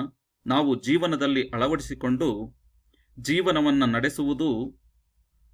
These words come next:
ನಮ್ಮ ಜೀವನದ ನಿಜವಾದ ಸಂಪತ್ತು ಎಂದು ಹೇಳಿದ್ದಾರೆ.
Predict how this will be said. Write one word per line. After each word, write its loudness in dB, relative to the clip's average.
ನಮ್ಮ 2
ಜೀವನದ 0
ನಿಜವಾದ -4
ಸಂಪತ್ತು -6
ಎಂದು -6
ಹೇಳಿದ್ದಾರೆ. -12